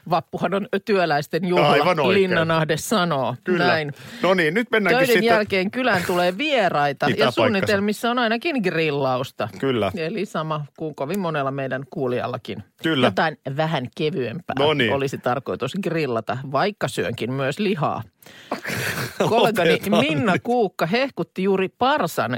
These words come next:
Speaker 1: grillaamista.
Speaker 2: Aivan. Hei, mitä Minna Kuukka, pa-, vanha parsan hehkuttaja, niin mitä sun,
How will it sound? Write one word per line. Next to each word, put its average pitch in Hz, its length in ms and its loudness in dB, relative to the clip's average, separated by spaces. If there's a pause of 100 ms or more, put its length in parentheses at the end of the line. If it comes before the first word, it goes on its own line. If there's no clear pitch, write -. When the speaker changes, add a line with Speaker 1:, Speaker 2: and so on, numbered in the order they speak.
(100)
Speaker 1:
grillaamista. 127 960 -2 (340)
Speaker 2:
Aivan. 151 380 2 (600)
Hei, 170 280 2
mitä 202 340 0
Minna 180 240 0
Kuukka, 156 460 0 (180)
pa-, 170 180 2
vanha 147 320 2
parsan 127 520 2 (200)
hehkuttaja, 123 680 0
niin 120 260 4
mitä 190 180 0
sun, 220 320 0